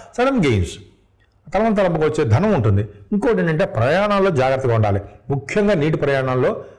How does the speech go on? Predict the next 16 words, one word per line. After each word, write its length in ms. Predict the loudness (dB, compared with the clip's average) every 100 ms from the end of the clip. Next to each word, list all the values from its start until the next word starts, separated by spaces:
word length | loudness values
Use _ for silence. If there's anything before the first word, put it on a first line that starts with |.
| _ -2
చాలా 260 | 0 2
చాలా 120 | 0 2
జాగ్రత్తగా 420 | 2 0 0 0
ఉంటే 200 | 2 0
చాలా 220 | 0 0 2
మంచిది. 720 | 0 0 0 2 2 2 -2 -16 _ -4
So 120 | -4 -6 -18 0
మీరు 320 | 2 4 2
రోడ్డు 160 | 2 2
మీద 120 | 2
వెళ్ళేటప్పుడు 520 | 2 2 0 0 0
లేకపోతే 360 | 0 0 0 2
నీటి 240 | 2 2
మీద 120 | 0 0
ప్రయాణం 320 | 2 2 2
చేసేటప్పుడు 400 | 2 2 0